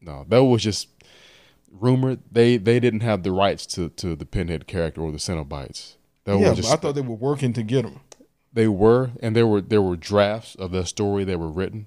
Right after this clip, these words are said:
Speaker 1: but never came to
Speaker 2: Yeah,
Speaker 1: fruition.
Speaker 2: that's what I'm talking about.
Speaker 1: Okay, so there was a deleted scene, an alternate ending of Freddy versus Jason where, um, um, the lead male character, um, John Ritter's son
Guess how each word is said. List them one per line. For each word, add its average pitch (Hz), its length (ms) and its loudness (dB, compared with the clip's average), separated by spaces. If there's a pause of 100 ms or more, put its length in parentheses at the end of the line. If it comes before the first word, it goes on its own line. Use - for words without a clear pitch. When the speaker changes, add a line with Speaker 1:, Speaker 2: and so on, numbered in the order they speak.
(160)
Speaker 1:
but 87 180 -4 (140)
never 90 280 -4
came 82 240 -6
to - 100 -16
Speaker 2:
Yeah, - 40 -16
Speaker 1:
fruition. 95 440 -6
Speaker 2:
that's 147 260 0
what 120 160 -2
I'm 120 140 -2
talking 107 260 -12
about. 101 120 -6
Speaker 1:
Okay, 90 220 -2
so 92 400 -4 (260)
there 92 100 -6
was 104 240 0
a - 20 -10
deleted 95 460 -2
scene, 95 500 -2
an 87 100 -8
alternate 92 360 -2
ending 95 260 -2
of 80 140 -8
Freddy 82 240 -4
versus 82 320 -8
Jason 87 480 -4
where, 80 440 -6
um, 76 460 -10 (1000)
um, 76 440 -12 (580)
the 95 140 -6
lead 95 320 -2
male 90 200 0
character, 78 520 -8
um, 76 400 -12 (240)
John 92 240 -2
Ritter's 82 400 -4
son 76 400 -8